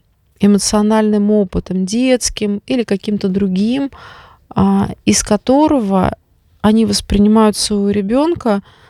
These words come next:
ну, с некими переносами, да, с некоторыми эмоциональными искажениями. И вот в этих местах действительно важен кто-то, психолог или какая-то действительно непредвзятая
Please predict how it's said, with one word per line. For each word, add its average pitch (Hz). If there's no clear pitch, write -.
ну, 240
с -
некими 214
переносами, 196
да, 202
с -
некоторыми 202
эмоциональными 214
искажениями. 220
И 208
вот 208
в -
этих -
местах 214
действительно 220
важен 202
кто-то, 226
психолог 233
или 226
какая-то 208
действительно 196
непредвзятая 202